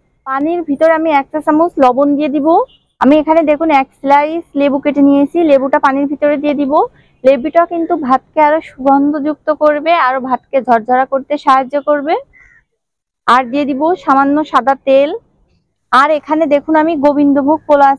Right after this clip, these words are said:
চাল নিয়েছি, চালটা আমি খুব ভালো করে ধুয়ে নিয়েছি। চালটা কিন্তু অবশ্যই খুব ভালো করে ধুতে হবে। চালটা সিদ্ধ করার জন্য কিন্তু একটু বেশি করেই পানি দিতে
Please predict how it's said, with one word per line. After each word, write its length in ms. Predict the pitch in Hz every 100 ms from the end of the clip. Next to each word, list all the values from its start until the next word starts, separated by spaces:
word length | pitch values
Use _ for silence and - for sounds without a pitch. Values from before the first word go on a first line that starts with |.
| -
চাল 160 | 262 262
নিয়েছি, 360 | 254 254 254 320 480 - _ _ _ _ _ _ _ _ _ - - -
চালটা 300 | 285 285 311 302
আমি 100 | 320
খুব 100 | 339 254 269
ভালো 140 | 254 262
করে 140 | 277 254
ধুয়ে 160 | 247 254
নিয়েছি। 280 | 254 262 262 311
চালটা 240 | 262 254 277
কিন্তু 160 | 285 277
অবশ্যই 300 | 247 262 294 294
খুব 100 | 269
ভালো 120 | 254 254
করে 120 | 269 254
ধুতে 180 | 262 277 277
হবে। 200 | 262 339 523 _ _ _ _ _
চালটা 280 | 285 285 339 339
সিদ্ধ 200 | 311 247 311
করার 200 | 320 320 -
জন্য 160 | 320 311 320
কিন্তু 160 | 311 320
একটু 120 | 320 262
বেশি 180 | 254 294 277
করেই 200 | 302 330
পানি 140 | 285 294 294
দিতে 180 | -